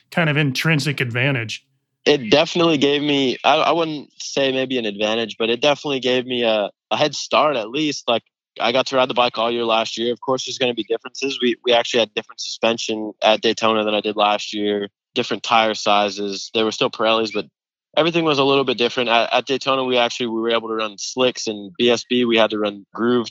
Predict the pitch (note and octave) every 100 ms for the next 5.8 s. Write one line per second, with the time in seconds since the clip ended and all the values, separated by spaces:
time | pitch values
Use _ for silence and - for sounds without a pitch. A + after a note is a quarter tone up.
0 | - A#2 A#2 - A#2+ - A#2 A2+ A#2+ -
1 | G#2 G2 _ - F#3 F3+ E3+ D#3+ D3 C#3+
2 | C3+ C#3 B2+ C3+ A#2 A#2+ G#2+ _ _ _
3 | - A2+ G2+ A2 C3+ - C3 B2+ A#2 A#2+
4 | A#2 G#2+ _ _ _ - B2+ A2+ G2+ A#2+
5 | A#2 G#2+ E2+ A2 G#2+ A2 G#2 G2+